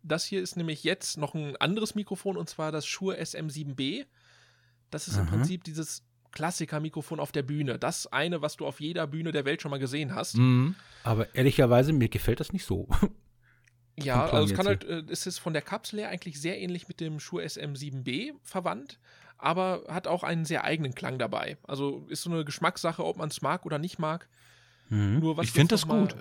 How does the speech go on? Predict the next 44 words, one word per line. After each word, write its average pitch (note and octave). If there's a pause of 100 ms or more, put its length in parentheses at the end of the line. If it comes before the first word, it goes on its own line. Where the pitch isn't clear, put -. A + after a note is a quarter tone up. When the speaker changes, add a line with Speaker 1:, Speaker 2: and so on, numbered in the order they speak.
Speaker 3:
Also G2+
ich A2+
mag D3+
das -
gerade. F2 (160)
Speaker 2:
Ja, A#2
aber A#2+
ich A#2
Speaker 3:
Es -
Speaker 2:
finde F3
so C#3
Speaker 3:
klingt D3
Speaker 2:
im, -
Speaker 3:
ein -
bisschen C#3
Speaker 2:
im, C3
im, B2+
Speaker 3:
klarer. D3
Speaker 2:
im C#3
Bereich C#3+
fünf -
bis -
achttausend C#3+
Hertz D3+
irgendwo B2
dazwischen, B2+
also A#2+
in A#2+
diesen A#2+
Mittenbereichen A#2+
habe B2
ich B2
das -
Gefühl, C#3+
ist A#2+
das, - (720)
ja, G#2+ (220)
fehlt, -
irgendwie E3+
fehlt C3
mir A2
ein G2
bisschen F#2
was. F#2